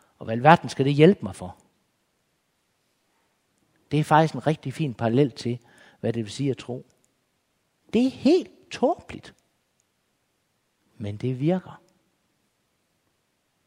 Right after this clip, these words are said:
Men det virker. Ikke? Jeg, der har taget imod, I kan mærke det, at det virker. En gang imellem, så fader det lidt.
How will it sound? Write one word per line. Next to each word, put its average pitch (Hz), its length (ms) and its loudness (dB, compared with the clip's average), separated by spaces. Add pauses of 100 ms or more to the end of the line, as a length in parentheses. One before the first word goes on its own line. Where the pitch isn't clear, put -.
(640)
Men 120 160 -8
det 160 300 -8
virker. 214 440 -2 (2000)
Ikke? 139 180 -6 (3000)
Jeg, 165 240 0
der 226 60 0
har 196 240 -2
taget 185 220 -2
imod, 190 200 -2
I 151 120 -6
kan 196 160 -4
mærke 190 460 -4
det, 92 140 -12 (340)
at - 160 -14
det 131 160 -8
virker. 156 420 -4 (1900)
En 117 120 -14
gang 196 260 6
imellem, 175 340 4
så 160 140 -8
fader 180 440 0
det 117 200 -6
lidt. 117 240 -8